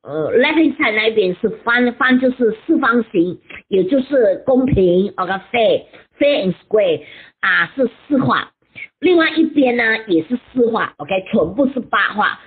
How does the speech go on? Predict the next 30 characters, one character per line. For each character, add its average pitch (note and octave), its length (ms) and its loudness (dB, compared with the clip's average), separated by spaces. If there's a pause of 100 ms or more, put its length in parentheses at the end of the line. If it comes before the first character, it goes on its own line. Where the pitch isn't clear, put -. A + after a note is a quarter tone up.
(220)
八 D4 220 0
画 C4+ 220 2
就 B3 180 2
是 A3+ 300 -4
新 A3+ 160 2
的 G#3+ 80 0
开 G3 240 -4
始， F#3 260 0
对 A3 120 2
不 F#3+ 40 2
对？ F3+ 260 -2 (220)
如 B3+ 140 2
果 B3+ 120 4
我 D#3+ 60 4
们 F3 140 -4
再 G#3+ 260 -4
想 F#3 220 -2
起 F3 160 0 (100)
八 A#3+ 200 0
画 A#3 180 2
的 A3 120 0
话， G#3+ 280 0
大 A3 180 -2
家 F#3+ 180 -2
都 G3 200 -2
很 A3+ 200 -4
清 B3 220 2
楚 A3 200 0
哈。 F3 200 -2 (300)
呃， F#3+ 560 0